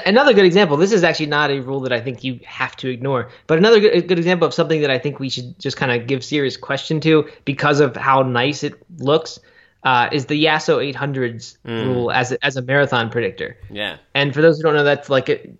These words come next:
Speaker 1: with Yasso eight hundreds, you either run, and it's not even a, like, agreed upon amount, but if you can run, uh, what is it, eight or ten or
Speaker 2: I think it's
Speaker 1: do
Speaker 2: eight.
Speaker 1: you know the number, Doug?
Speaker 2: Eight,
Speaker 1: Okay, yeah, okay.
Speaker 2: eight hundreds, yeah.
Speaker 1: Eight,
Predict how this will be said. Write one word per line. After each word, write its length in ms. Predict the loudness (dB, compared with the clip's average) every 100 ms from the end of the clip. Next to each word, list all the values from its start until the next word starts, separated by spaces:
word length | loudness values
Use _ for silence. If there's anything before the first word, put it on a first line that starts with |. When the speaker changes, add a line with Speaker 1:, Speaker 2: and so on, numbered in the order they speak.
| -10
Speaker 1:
with 240 | -4 0
Yasso 300 | 2 2 4
eight 140 | 0 0
hundreds, 280 | -2 -4
you 100 | -4
either 180 | -4 -2
run, 140 | -2 0
and 120 | 0
it's 140 | -2
not 120 | -2
even 200 | -2 0
a, 100 | -4 -8 _ _ _ _ _ _ -16 -14 -14 -12 -4
like, 220 | -4 -2
agreed 300 | -2 2 2
upon 260 | 2 2
amount, 340 | 2 2 0 0
but 100 | -4
if 100 | -6
you 60 |
can 140 | -4 -2
run, 340 | 0 0 -2 -6 _ _ _ _ _ _
uh, 460 | -4 0 2 2 -2 -8 _ _ _ -20 -20 _ _ _
what 140 | -14
is 80 | -14
it, 80 | -8
eight 240 | -2 0 -2
or 80 | -4
ten 500 | 0 2 2 0 -4
or 520 | -2 0 0 -2 -10 -20 _
Speaker 2:
I 40 | -14
think 140 | -8
it's 80 | -6
Speaker 1:
do 40 |
Speaker 2:
eight. 80 | 0
Speaker 1:
you 60 | 4
know 80 | 6
the 60 |
number, 200 | 4 2
Doug? 200 | 0 -2
Speaker 2:
Eight, 240 | -2 -2 -2
Speaker 1:
Okay, 120 | -2
yeah, 100 | -2
okay. 100 | -2
Speaker 2:
eight 60 | -6
hundreds, 360 | -6 -10 -16
yeah. 100 | -18 -20 -10 -2
Speaker 1:
Eight, 340 | 0 -2 -8